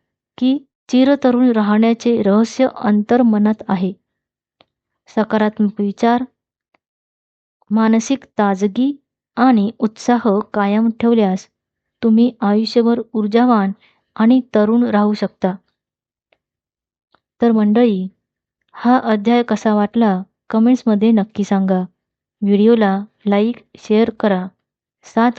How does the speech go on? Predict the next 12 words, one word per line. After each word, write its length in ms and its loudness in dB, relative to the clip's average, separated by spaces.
पुस्तकांची 720 -2
या 140 2
मराठी 380 0
वाहिनीला 540 0
सबस्क्राईब 560 -2
करा 300 -4
आणि 240 2
बेल 260 0
आयकॉनवर 500 -2
क्लिक 260 -2
करा. 220 -2
भेटूया 500 0